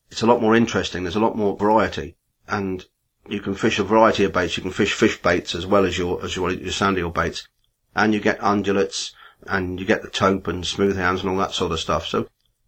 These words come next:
you can target what you want, really, by where you anchor and how deep it is and the type of bottom.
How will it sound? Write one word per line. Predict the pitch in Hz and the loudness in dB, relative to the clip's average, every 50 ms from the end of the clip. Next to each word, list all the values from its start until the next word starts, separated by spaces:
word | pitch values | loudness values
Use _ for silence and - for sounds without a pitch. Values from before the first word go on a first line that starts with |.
| _ - | _ -6
you | - 135 143 | -2 -2 0
can | - 156 135 131 123 | 2 2 2 0 0
target | - - 151 170 170 156 127 104 | 0 2 4 6 6 6 6 4
what | 110 117 - | 2 0 0
you | 127 113 | 0 2
want, | 107 117 117 82 82 | 4 4 4 2 0
really, | 90 87 90 90 | -2 -4 -6 -8
by | - - 98 92 95 | -6 -4 -2 -2 -2
where | 90 87 92 92 101 104 104 | -2 -4 -2 2 4 4 4
you | 101 95 92 92 | 4 4 2 2
anchor | 95 95 98 98 - 87 85 | 2 0 0 -2 -2 -4 -4
and | 87 87 87 - - - - - - | -4 -4 -6 -8 -10 -12 -14 -14 -12
how | - 101 101 92 - | -8 -4 -4 -4 -2
deep | - - 98 95 - | -2 -2 -2 -2 -4
it | 95 80 | -4 -4
is | 87 92 92 92 | -4 -4 -4 -4
and | 87 85 | -4 -6
the | 80 | -6
type | - - 98 95 - | -2 0 0 0 0
of | 87 82 | -2 -4
bottom. | 85 85 85 - 73 73 80 - | -4 -4 -4 -4 -6 -8 -10 -14